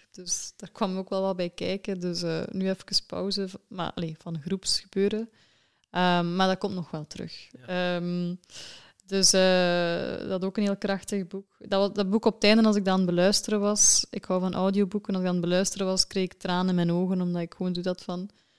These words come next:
Speaker 1: "Dank u wel dat mensen zoiets schrijven." Gewoon om u te inspireren dat je, ja, uw,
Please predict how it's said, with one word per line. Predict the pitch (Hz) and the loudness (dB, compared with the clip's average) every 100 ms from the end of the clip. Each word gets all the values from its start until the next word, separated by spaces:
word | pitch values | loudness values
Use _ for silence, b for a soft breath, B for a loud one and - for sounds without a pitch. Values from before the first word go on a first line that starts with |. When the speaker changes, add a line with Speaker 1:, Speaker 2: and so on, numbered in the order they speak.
| b b - | b b -8
Speaker 1:
"Dank | 190 180 | -6 -2
u | 185 | 0
wel | 170 185 190 185 | 2 2 0 -4
dat | - 180 | -6 -4
mensen | 175 185 - 202 | -2 -2 2 2
zoiets | 190 202 - - | 2 -4 0 0
schrijven." | - 180 190 190 185 | 0 -2 -2 -4 -8
Gewoon | - 185 190 202 | -4 0 2 2
om | 190 | 0
u | 190 | 0
te | 180 | 0
inspireren | 175 - 175 175 202 202 190 180 | 0 0 -2 0 0 -2 -4 -6
dat | - 175 - | -6 -8 -6
je, | 170 165 - _ _ | -8 -8 -12 _ _
ja, | - 180 175 | -12 -10 -8
uw, | - 175 | -8 -10